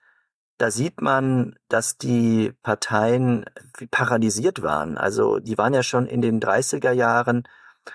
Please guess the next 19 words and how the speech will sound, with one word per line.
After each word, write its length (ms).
schon 500
massiv 460
angeschlagen, 760
weil 160
das, 220
die 100
Reichsregierung 640
immer 300
und 120
auch 80
der 120
Reichspräsident 500
ja 60
immer 160
stärker 360
das 120
Parlament 340
zurückgedrängt 580
haben. 360